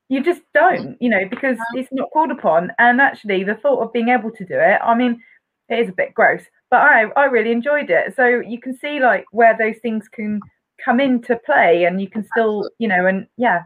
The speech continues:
Speaker 1: empower your nurses and just keep
Speaker 2: And, yeah, and that,
Speaker 1: Yeah.
Speaker 2: that's it, though. Like, there are some companies who are trying to sort of do it on a small scale.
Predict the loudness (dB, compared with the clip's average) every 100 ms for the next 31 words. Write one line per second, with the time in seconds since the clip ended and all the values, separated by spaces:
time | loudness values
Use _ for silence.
0 | -8 -4 0 0 0 -4 -4 -6 -6 -6
1 | -8 -10 _ _ _ -12 -12 -10 -6 -4
2 | -2 -4 _ _ _ _ _ -10 -8 -8
3 | -10 _ -4 0 2 2 2 0 0 -6
4 | -4 0 0 2 4 4 4 0 -2 -2
5 | -2 -4 -6 -6 -4 -4 -6 -4 -2 -2
6 | -6 -10 -6 -6 -2 0 2 2 -2 -4
7 | -6 -4 -2 -2 -2 -4 _ _ -12 -12
8 | -8 0 2 2 0